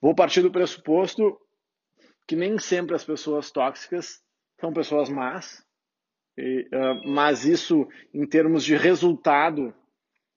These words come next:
ah, talvez não faça diferença nenhuma, tá? Ah, por quê? Dá um exemplo tosco, assim. Imagina que você, ah, atropelou e machucou seriamente alguém, com duas hipóteses.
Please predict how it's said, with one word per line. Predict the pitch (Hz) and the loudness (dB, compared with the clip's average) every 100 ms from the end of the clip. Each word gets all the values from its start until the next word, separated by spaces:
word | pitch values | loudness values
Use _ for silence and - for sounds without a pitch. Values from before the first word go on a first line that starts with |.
| _ _ | _ _
ah, | 135 139 139 | -4 -2 -2
talvez | 156 151 | -4 -4
não | 151 | -4
faça | 165 160 | -4 -4
diferença | 147 156 147 160 | -4 -6 -6 -6
nenhuma, | 147 139 180 185 _ _ _ _ _ _ _ _ | -6 -6 -8 -10 _ _ _ _ _ _ _ _
tá? | 151 120 127 135 _ _ - | -12 -8 -8 -12 _ _ -6
Ah, | 127 123 | -4 -4
por | 147 135 | -6 -4
quê? | - 147 127 104 _ _ - | 2 4 4 0 _ _ -10
Dá | 87 | -4
um | |
exemplo | 135 170 190 190 | -2 -2 -4 -2
tosco, | 156 185 180 - | 2 4 2 -4
assim. | 117 - 110 | -10 -10 -12
Imagina | 107 113 160 185 | -12 -6 -2 -2
que | - | -2
você, | 139 151 - 160 175 175 - _ _ _ _ _ _ | 0 -2 2 4 6 4 0 _ _ _ _ _ _
ah, | 139 143 143 139 135 - _ _ - | -2 2 2 0 -2 -6 _ _ -4
atropelou | 165 185 208 - 208 170 175 202 233 247 202 | -2 2 2 2 0 0 0 0 -2 -8 -14
e | 170 | -14
machucou | 175 180 - - 180 | -12 -12 -12 -4 -2
seriamente | 185 180 180 202 165 151 175 - | -2 -4 -2 -4 -4 -8 -12 -12
alguém, | 170 127 107 _ _ _ _ _ _ _ | -12 -12 -20 _ _ _ _ _ _ _
com | 139 | -10
duas | 135 147 165 | 0 2 2
hipóteses. | 165 123 - - - | 2 -2 -4 -10 -20